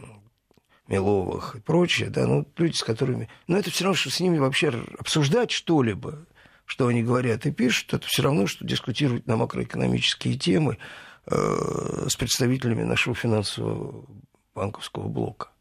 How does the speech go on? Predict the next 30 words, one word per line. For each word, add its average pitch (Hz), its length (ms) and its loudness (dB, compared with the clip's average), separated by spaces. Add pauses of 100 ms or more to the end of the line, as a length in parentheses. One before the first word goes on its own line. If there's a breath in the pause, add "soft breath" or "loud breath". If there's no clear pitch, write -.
(800)
Собственно, 113 320 -2
это - 140 0
одна 113 240 2
публика, - 500 -4
одинаковая, - 580 -4 (120)
да? 202 140 -4 (380 loud breath)
То 127 80 2
есть - 260 -2 (220 loud breath)
можно 123 360 2
как-то - 480 -4 (220 loud breath)
с - 80 -4
прагматической 117 720 -2
точки - 320 -2
зрения 107 380 0
оценивать 104 420 -4
те 110 120 -6
или 104 160 -10
иные, 107 420 -10 (240)
э, - 520 -16
значит, - 340 -10
их - 120 -16
решения 180 480 0
и 120 40 -6
деятельность, 104 540 -10
но - 220 -16 (560 soft breath)
вот, - 400 -12 (240)
ну, 120 220 -8 (400)
ну, 131 60 2
нет 143 220 4
предмета. 117 500 0